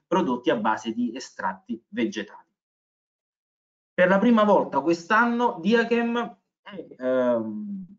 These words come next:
ha presentato, diciamo, un unico catalogo per i suoi due brand,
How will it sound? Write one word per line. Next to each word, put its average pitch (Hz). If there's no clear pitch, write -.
ha -
presentato, 196
diciamo, 139
un 180
unico 220
catalogo 135
per 202
i 214
suoi 233
due 185
brand, 110